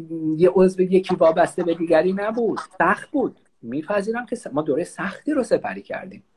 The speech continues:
ماها طول کشید. اما الان می‌گم رابطمون خیلی شیرین شده و می‌خوام بگم نیایم از متفاوت نگاه کردن هراس کنیم، بترسیم، بگیم: «واو، مثلاً نه، این آدم یا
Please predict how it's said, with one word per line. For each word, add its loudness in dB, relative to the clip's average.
ماها 2
طول -2
کشید. -10
اما 0
الان 0
می‌گم -8
رابطمون -4
خیلی -4
شیرین -6
شده -4
و 6
می‌خوام 2
بگم 0
نیایم 0
از -2
متفاوت 0
نگاه -2
کردن -4
هراس -2
کنیم، -8
بترسیم، 0
بگیم: -8
«واو، 4
مثلاً -12
نه، 0
این -4
آدم 0
یا 2